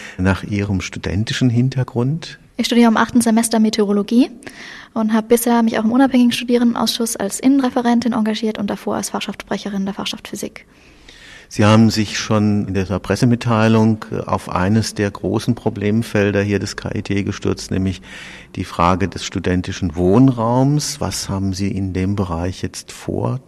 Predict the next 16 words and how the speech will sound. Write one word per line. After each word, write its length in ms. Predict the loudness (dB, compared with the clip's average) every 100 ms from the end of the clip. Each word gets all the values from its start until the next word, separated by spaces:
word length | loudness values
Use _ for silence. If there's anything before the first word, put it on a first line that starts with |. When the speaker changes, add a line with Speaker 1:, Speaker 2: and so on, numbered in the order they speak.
| -20 _ _ _ _ _ 4
Speaker 2:
Uns 180 | 4 4
ist 120 | 0
es 80 | 0
auch 140 | 2
wichtig, 280 | 2 2 0
dass 180 | 0 2
Wohnheimsplätze 720 | 4 4 2 2 -2 0 -2
ausgebaut 480 | -2 -2 0 0
werden 240 | 0 2 2
können 240 | 2 2
und 100 | 2
dass 140 | -2 -2
auch 180 | -4
im 280 | -2 -2 -2
kommunalen 540 | -2 0 2 4 6 6
Bereich 520 | 4 2 0 -2